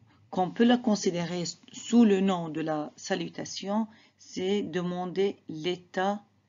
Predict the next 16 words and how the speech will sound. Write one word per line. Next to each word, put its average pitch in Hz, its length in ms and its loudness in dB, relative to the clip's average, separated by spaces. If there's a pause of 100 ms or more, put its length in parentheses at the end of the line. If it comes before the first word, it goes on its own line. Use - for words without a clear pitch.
(220)
de 165 200 -6
gens 185 420 -2 (120)
ou 156 160 -4
de 160 160 -8
la 165 140 -4
personne 196 480 -4
qui - 160 -4
était 170 260 -6
devant 160 380 -4
nous. 170 320 -2 (760)
Je 190 120 4
peux 294 260 8
utiliser 185 680 2 (320)
le 165 80 -4
style 185 480 -4
formel 180 920 0